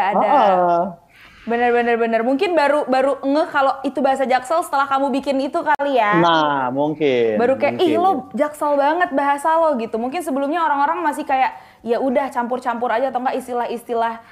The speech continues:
Speaker 1: eh, bahasa Inggris yang sulit di-Indonesiain gitu misalnya.
Speaker 2: Iya, betul. Kurang lebih seperti itu, Kak. Gitu, bukan saya yang bikin bahasa-bahasa itu.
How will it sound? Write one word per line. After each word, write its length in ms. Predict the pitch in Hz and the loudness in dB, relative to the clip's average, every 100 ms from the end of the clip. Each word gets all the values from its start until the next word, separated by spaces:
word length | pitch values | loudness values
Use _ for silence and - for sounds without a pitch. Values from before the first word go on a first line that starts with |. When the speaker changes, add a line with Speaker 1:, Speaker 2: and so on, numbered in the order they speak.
| - - | -20 -14
Speaker 1:
eh, 260 | - 220 214 | -4 0 0
bahasa 320 | 208 233 240 | 0 -2 -2
Inggris 320 | - 240 269 277 | -4 -4 -6 -6
yang 160 | 247 | -6
sulit 240 | 240 254 262 | -4 -4 -4
di-Indonesiain 800 | 233 233 226 233 233 233 320 285 | -4 -2 -2 -4 -4 -2 0 0
gitu 220 | 240 202 208 | 0 -2 -4
misalnya. 680 | 208 208 196 196 185 175 - _ _ _ - - | -4 -4 -4 -4 -8 -10 -18 _ _ _ -20 -2
Speaker 2:
Iya, 560 | 131 123 113 104 90 - _ _ - | 2 4 4 4 0 -6 _ _ -10
betul. 560 | - 120 107 98 90 - - - - | 0 2 2 0 -4 -10 -20 -20 0
Kurang 240 | 175 196 202 | 2 4 2
lebih 140 | 247 | 0
seperti 420 | 254 226 220 214 | 0 0 2 2
itu, 80 | 214 | 2
Kak. 400 | 175 139 120 - - - - | 0 0 0 -4 -20 -20 -6
Gitu, 160 | 131 117 | -6 -2
bukan 300 | 117 123 156 | -2 0 2
saya 160 | 185 175 | 2 2
yang 80 | |
bikin 320 | 185 285 285 202 | 2 0 0 2
bahasa-bahasa 560 | 170 170 160 160 180 | 0 0 -2 -2 -2
itu. 400 | 214 214 185 175 | -4 -2 -4 -4